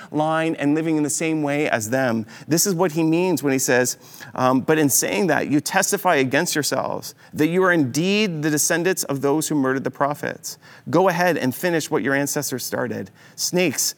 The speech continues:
son of vipers, how will you escape the judgment of hell?" He says, "Therefore, I am sending you prophets and wise men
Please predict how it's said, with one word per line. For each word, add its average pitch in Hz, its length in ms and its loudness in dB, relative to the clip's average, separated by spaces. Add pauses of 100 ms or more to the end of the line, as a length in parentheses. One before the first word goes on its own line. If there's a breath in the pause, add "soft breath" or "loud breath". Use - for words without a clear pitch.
(100)
son 175 200 0
of 139 80 0
vipers, 139 420 0
how 175 200 2
will 208 40 2
you 202 60 0
escape 180 320 0
the 160 80 -2
judgment 131 400 -2
of 135 60 -8
hell?" 98 440 -2 (340 loud breath)
He - 100 -4
says, 160 240 2
"Therefore, 196 280 4
I 165 120 4
am 180 100 2
sending 190 320 0
you 175 120 0
prophets 160 480 -2
and 147 200 -2
wise 156 300 -2
men 123 260 -2